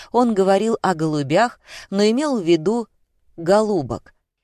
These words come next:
Этих воркующих и танцующих на испанских площадях птиц, которых они с отцом кормили хлебными крошками.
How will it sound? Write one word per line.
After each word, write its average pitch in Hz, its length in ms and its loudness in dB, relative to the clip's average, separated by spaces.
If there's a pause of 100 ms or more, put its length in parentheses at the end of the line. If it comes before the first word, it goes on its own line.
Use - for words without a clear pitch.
(300)
Этих 175 320 -2
воркующих 165 800 0
и 156 40 -4
танцующих 156 880 -2
на 160 220 0
испанских 160 540 -2
площадях 151 640 -2
птиц, - 380 -10 (340)
которых 254 460 -2
они 220 200 0
с - 100 -2
отцом 214 400 -2
кормили 170 520 -2
хлебными 151 520 -2
крошками. 131 680 -6